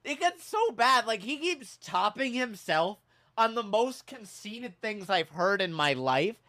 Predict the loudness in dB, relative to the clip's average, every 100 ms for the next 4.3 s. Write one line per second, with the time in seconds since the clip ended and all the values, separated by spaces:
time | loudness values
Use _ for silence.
0 | _ _ 2 4 4 4 2 2 -2 -2
1 | -4 _ _ -2 -2 -2 2 2 0 -2
2 | -2 0 0 0 -2 -6 _ _ _ 0
3 | 0 2 2 2 0 -8 -6 -6 -2 4
4 | 4 2